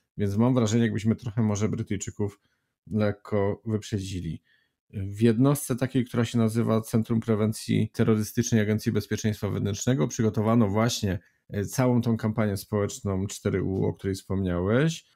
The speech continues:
Prowadzi ona również szkolenia. No, tak, w takim szkoleniu miałem przyjemność też uczestniczyć.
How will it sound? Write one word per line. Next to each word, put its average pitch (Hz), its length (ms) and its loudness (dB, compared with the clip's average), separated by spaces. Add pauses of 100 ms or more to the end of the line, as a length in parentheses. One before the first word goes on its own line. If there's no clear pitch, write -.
(100)
Prowadzi 135 420 4
ona 123 200 6
również 120 340 4
szkolenia. 113 600 2
No, 127 100 2
tak, 110 120 -6 (160)
w - 80 -20
takim 120 240 4
szkoleniu 101 340 0
miałem 92 160 0
przyjemność 95 400 -4
też 95 260 -4
uczestniczyć. 127 840 -2